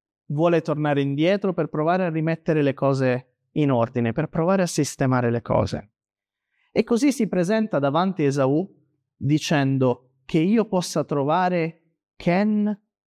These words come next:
ai tuoi occhi, che io possa trovare grazia, supplica, misericordia ai tuoi occhi."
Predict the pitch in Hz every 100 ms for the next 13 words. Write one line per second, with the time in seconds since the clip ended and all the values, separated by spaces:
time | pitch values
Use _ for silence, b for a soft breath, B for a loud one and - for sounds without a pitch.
0 | _ 143 139 135 151 143 117 117 _ -
1 | 113 151 180 185 165 - 151 143 139 160
2 | 175 170 170 _ _ _ 135 143 131 131
3 | - 131 123 - 190 - - 127 - 131
4 | 139 151 165 139 143 143 170 170 175 175
5 | _ _ _ _ _ _ - 135 127 131
6 | 113 101 - - - -